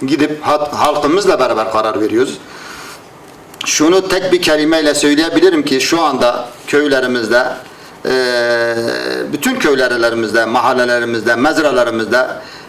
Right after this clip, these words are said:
e, şehirle bir farkı kalmadığını diyebilirim. Çünkü şehirde olan tüm hizmeti biz köylere de yansıtmışız. Bu da iki bin ikide liderimiz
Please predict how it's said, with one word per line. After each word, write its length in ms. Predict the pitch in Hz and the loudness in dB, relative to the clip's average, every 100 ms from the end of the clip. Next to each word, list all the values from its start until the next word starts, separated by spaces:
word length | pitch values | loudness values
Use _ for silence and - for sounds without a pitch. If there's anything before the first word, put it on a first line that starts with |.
| - | -4
e, 540 | 131 131 131 131 127 127 | 0 2 2 2 0 0
şehirle 520 | - 160 170 185 151 | 0 2 4 4 4
bir 80 | 160 | 2
farkı 420 | 151 151 147 156 | 4 2 2 0
kalmadığını 600 | 170 170 143 135 143 208 | 0 2 0 0 0 2
diyebilirim. 480 | 147 139 131 127 131 - | 2 2 2 2 0 -4
Çünkü 360 | - 143 143 127 | -2 0 0 0
şehirde 440 | 156 139 147 156 | 0 0 2 2
olan 320 | 156 143 143 139 | 2 0 0 -2
tüm 200 | - 240 | -4 0
hizmeti 680 | 175 131 120 123 - 180 208 - - - - - | 0 0 0 0 2 2 2 -6 -16 -20 -12 -4
biz 240 | 147 143 | -2 0
köylere 420 | 147 139 143 151 | 2 4 4 4
de 120 | 143 117 - - - - | 2 -2 -6 -10 -16 -4
yansıtmışız. 840 | 139 135 131 127 123 113 147 110 | -2 0 -2 -2 -2 -2 -2 0
Bu 100 | 139 | 2
da 360 | 160 165 - - - - | 4 2 -2 -8 -16 -6
iki 260 | 135 135 147 | -4 0 0
bin 100 | 139 | 2
ikide 420 | 139 135 131 - - - - - | 0 0 2 2 0 -8 -12 -2
liderimiz 800 | 139 135 135 127 127 131 - - | 0 2 0 0 -2 -2 -6 -8